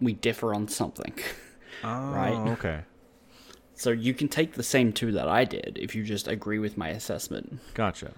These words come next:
Speaker 2: But at
Speaker 1: That's,
Speaker 2: some point
Speaker 1: that's
Speaker 2: we have
Speaker 1: fine.
Speaker 2: to disagree.
Speaker 1: At some point, and if not, we have a contingency in place, which is to say we both can't take Mar-, uh,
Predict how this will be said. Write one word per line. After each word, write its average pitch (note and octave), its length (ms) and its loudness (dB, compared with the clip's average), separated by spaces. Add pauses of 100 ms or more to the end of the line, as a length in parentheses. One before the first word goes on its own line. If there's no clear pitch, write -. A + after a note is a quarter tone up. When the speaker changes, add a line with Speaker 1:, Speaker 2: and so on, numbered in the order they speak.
Speaker 2:
But - 80 -2
at D3 80 -2
Speaker 1:
That's, - 100 -4
Speaker 2:
some C4 180 4
point A2 240 2
Speaker 1:
that's D2 40 -4
Speaker 2:
we G2+ 80 0
have G#2 100 2
Speaker 1:
fine. - 80 -4
Speaker 2:
to E2+ 60 -6
disagree. - 380 -10 (880)
Speaker 1:
At - 200 -6
some F3+ 200 6
point, F#2 300 0
and A2+ 140 2
if A2+ 220 -2
not, C3+ 260 4
we G#2 100 -2
have G#2+ 120 0
a G#2 60 -2
contingency A#2 560 -4
in A#2+ 100 0
place, C#3+ 300 -4
which - 180 -8
is G2 120 -12
to G2+ 80 -8
say G#2 160 0
we G#2 140 2 (280)
both G2 300 -4 (200)
can't A2 280 -4
take A2+ 200 0
Mar-, A2 380 2
uh, F#2+ 320 0